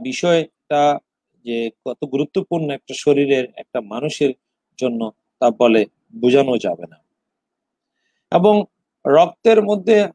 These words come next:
পঁয়তাল্লিশ শতাংশ রক্তকণিকা থাকে, আর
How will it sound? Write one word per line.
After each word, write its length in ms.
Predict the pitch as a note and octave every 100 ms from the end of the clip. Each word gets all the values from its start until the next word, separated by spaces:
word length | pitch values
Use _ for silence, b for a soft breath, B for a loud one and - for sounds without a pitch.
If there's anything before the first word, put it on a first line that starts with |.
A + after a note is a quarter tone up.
| -
পঁয়তাল্লিশ 380 | E3 F#3+ G#3+ A3
শতাংশ 320 | G#3 G3 G3 G3+
রক্তকণিকা 720 | F3 E3+ - E3 E3+ E3+ F3+ F3+
থাকে, 200 | F3+ B3 _ _ _ _ _ _ _ _ _
আর 140 | -